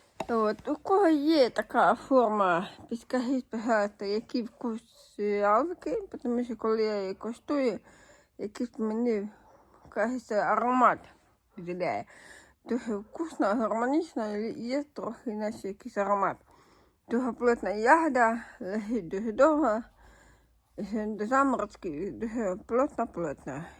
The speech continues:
І хрустяще, і дуже солодка, смачна. Так, давайте перейдемо на...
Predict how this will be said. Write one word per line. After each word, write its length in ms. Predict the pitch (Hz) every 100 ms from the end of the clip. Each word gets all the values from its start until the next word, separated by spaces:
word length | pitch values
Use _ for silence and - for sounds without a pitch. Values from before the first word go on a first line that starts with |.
| - _
І 200 | 196 170
хрустяще, 880 | 220 - 247 - 302 269 285 - 214 - - - _ _ _ -
і 80 | 196
дуже 300 | 202 247 226
солодка, 520 | 208 139 127 - 170 -
смачна. 460 | 175 151 - - 165 - - - - - - - - - - -
Так, 220 | 311 208 208
давайте 340 | 311 480 480
перейдемо 640 | 349 339 330 285 294 254
на... 180 | 254 226